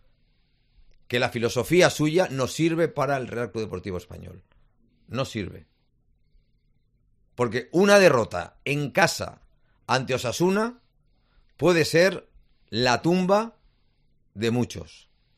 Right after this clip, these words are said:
Y creo que las decisiones se tenían que haber tomado mucho antes. No se quisieron tomar. ¿Quieren esperar? Que esperen.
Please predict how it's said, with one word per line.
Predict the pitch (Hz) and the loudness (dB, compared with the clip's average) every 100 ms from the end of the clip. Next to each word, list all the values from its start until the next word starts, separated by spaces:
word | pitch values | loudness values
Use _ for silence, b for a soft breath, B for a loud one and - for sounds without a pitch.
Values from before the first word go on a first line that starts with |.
| _ _ _ _ _ _ _ _ _ _ _ _ _ _ _ _ _ | _ _ _ _ _ _ _ _ _ _ _ _ _ _ _ _ _
Y | 107 | -10
creo | 92 135 175 - | -2 2 2 2
que | 143 | 0
las | 117 101 | 0 -2
decisiones | 101 107 147 156 | -4 -4 -2 -2
se | 113 | -4
tenían | 98 104 120 | -6 -4 -4
que | 101 | -4
haber | 95 | -4
tomado | - 117 151 151 - | -4 -4 -2 -2 -6
mucho | - 123 120 98 | -10 -8 -6 -8
antes. | 87 - - - _ _ _ _ _ _ _ _ _ _ - | -10 -16 -20 -20 _ _ _ _ _ _ _ _ _ _ -10
No | 107 170 | -4 -2
se | 180 | 0
quisieron | 165 175 160 151 | 0 0 0 0
tomar. | 147 180 165 - - - - - _ _ _ _ _ _ _ _ _ - | 2 2 0 -4 -18 -20 -20 -20 _ _ _ _ _ _ _ _ _ 0
¿Quieren | 151 165 | 2 2
esperar? | 160 - 147 165 160 101 - - - - _ _ _ _ _ | 0 0 4 6 6 2 -6 -20 -20 -20 _ _ _ _ _
Que | 104 | -10
esperen. | 98 113 98 78 78 | -6 -6 -6 -8 -16